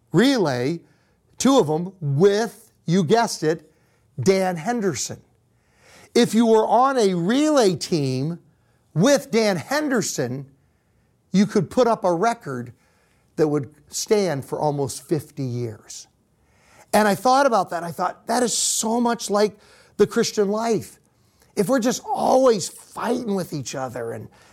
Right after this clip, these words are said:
comparing ourselves to each other and competing with each other, we're, we're just not gonna do something that's gonna last for, for eternity, something that's gonna s-, last for a long time.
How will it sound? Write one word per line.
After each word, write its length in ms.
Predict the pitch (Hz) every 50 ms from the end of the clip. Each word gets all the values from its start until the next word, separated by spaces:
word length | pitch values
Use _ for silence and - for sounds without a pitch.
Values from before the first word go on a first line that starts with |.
| _ _ _ _ _ -
comparing 640 | - 160 127 - - 175 220 240 262 262 233 214
ourselves 440 | 185 165 143 - - 160 147 143 -
to 100 | - 156
each 120 | 139 - -
other 180 | 131 123 127
and 100 | 123 117
competing 680 | - 147 135 - - - - 269 302 311 294 285 254 208
with 180 | 190 175 -
each 200 | 170 147 - -
other, 320 | 147 127 120 107 123 - - _ _ _ _ _ _ _ _ _ _ _ _ -
we're, 240 | - 392 - -
we're 160 | - 208 220 220
just 220 | 180 269 - -
not 160 | 269 247 202
gonna 100 | 240 240
do 160 | 208 202 220
something 500 | 165 - - 254 269 269 240 196 196 185
that's 200 | 190 202 190 -
gonna 200 | - 214 208 202
last 760 | 196 196 190 196 185 - 214 220 214 190 196 - - - -
for, 300 | - - 196 190 208 - - _ _ _ _
for 180 | - 214 214
eternity, 680 | 226 196 - - 254 254 269 285 277 240 151 113 - - _ -
something 220 | - - 240 220
that's 160 | 233 226 233
gonna 140 | - 233 226
s-, 160 | 190 143 - - _ _ _ _ _ _
last 800 | - 170 - 143 - 170 185 202 226 247 254 214 - - - -
for 160 | - - 202
a 60 | 202 190
long 300 | 196 214 226 240 240 202
time. 600 | 160 214 240 254 277 277 262 214 143 120 -